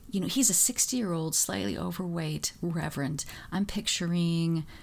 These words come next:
you know, a sixty-year-old Richard Dreyfuss <laughs> kind of guy. And then, um, this little blonde dynamo who moves in next door. And, um, and so that's, like, the, the way these characters look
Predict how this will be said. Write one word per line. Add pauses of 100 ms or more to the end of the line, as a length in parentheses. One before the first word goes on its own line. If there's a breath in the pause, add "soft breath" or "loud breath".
(240 loud breath)
you
know,
a
sixty-year-old
Richard
Dreyfuss
<laughs>
kind
of
guy. (420 loud breath)
And
then, (380 loud breath)
um, (100)
this (260)
little (640 loud breath)
blonde (160)
dynamo
who
moves
in
next
door. (420 loud breath)
And,
um,
and
so
that's,
like,
the,
the
way
these
characters
look